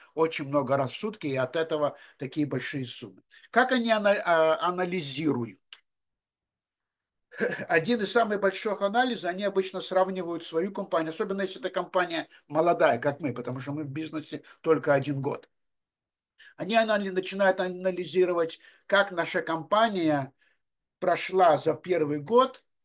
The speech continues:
по сравнению какой-то другой компании, которая имеет, например, такой же продукт или такую же информацию.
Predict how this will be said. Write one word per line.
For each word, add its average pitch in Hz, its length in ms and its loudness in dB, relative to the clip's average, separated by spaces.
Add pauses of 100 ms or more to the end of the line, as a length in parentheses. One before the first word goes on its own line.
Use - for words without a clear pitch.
(100)
по 165 140 -4
сравнению 185 600 -4
какой-то 175 420 0
другой 208 320 0
компании, 185 460 2
которая 208 420 0
имеет, 185 460 0
например, 180 420 -2 (200)
такой 175 320 0
же 151 120 0
продукт 160 460 -4
или 156 100 -4
такую 160 320 -8
же 156 100 -8
информацию. - 580 -12